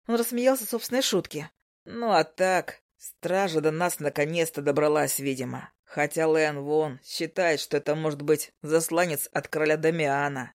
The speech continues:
Мы ж за одним и тем же сокровищем охотимся, в конце концов». «Да не может быть, чтобы от короля Дамиана», засомневалась я. «Самый новый в нашей команде Асгер, но и он провел с нами несколько месяцев».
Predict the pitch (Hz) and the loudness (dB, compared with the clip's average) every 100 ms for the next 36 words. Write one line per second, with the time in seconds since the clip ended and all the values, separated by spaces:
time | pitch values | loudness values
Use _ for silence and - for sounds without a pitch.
0 | _ _ - 196 196 165 170 165 185 185 | _ _ -6 -2 -2 2 2 2 0 0
1 | 147 - 190 156 135 151 147 180 185 139 | -2 0 0 0 -2 -2 0 0 0 0
2 | 147 139 147 170 156 135 - 123 - 165 | -2 -4 0 2 2 0 -8 -10 -4 -2
3 | 165 160 135 143 156 170 139 - - _ | 0 0 0 0 0 2 0 -2 -16 _
4 | _ - 226 285 320 339 330 220 214 214 | _ -4 2 2 2 0 2 2 0 -2
5 | 277 370 - - 226 208 - 226 220 233 | 0 0 -2 0 2 2 0 -2 2 2
6 | 226 226 190 180 196 196 190 _ _ - | 2 2 2 0 -2 -6 -10 _ _ -10
7 | 190 220 208 185 165 180 202 175 160 _ | -6 0 2 4 4 2 -2 -8 -10 _
8 | _ _ _ - 269 254 240 240 254 254 | _ _ _ 0 4 4 2 2 4 4
9 | 214 214 262 226 220 226 233 240 247 277 | 4 2 2 0 0 2 2 0 2 2
10 | 302 240 208 170 - _ 202 214 220 226 | 2 0 0 0 -4 _ -2 2 4 4
11 | 240 247 240 214 190 190 202 214 226 196 | 2 2 2 4 2 2 2 2 2 2
12 | 185 190 202 185 175 175 220 - 190 - | 2 0 2 2 2 -2 -2 -4 -6 -10